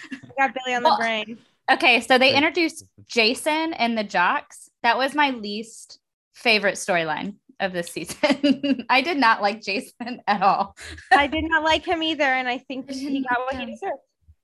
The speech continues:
Speaker 2: He did. Well, and I think, like, there's already so many villains in the show. And I guess, like, Jason, his whole thing is like, "Oh, I'm,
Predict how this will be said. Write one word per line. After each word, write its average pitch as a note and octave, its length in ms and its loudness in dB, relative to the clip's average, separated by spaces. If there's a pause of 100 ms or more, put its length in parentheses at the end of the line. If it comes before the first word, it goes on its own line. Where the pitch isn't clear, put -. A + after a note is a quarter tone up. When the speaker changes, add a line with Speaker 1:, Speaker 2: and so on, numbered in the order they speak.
(260)
Speaker 2:
He C#4 160 -2
did. A#3+ 320 2
Well, D4 180 2
and D#4+ 100 0
I F4+ 100 2
think, A#4 260 -6
like, - 260 -4 (380)
there's D4+ 160 2
already C#4 340 4
so G#3+ 260 2
many G#3+ 220 -4
villains G3 640 -6 (540)
in B3+ 180 0
the A#3+ 80 0
show. A#3 600 0 (500)
And C4+ 100 4
I C#4 80 6
guess, D4 220 0
like, C#4+ 160 -6
Jason, G#3 440 -2
his G#3 180 -8
whole G3 180 2
thing F3+ 200 -4
is G3 140 -10
like, F#3 160 -8
"Oh, - 40 -4
I'm, G3 460 -2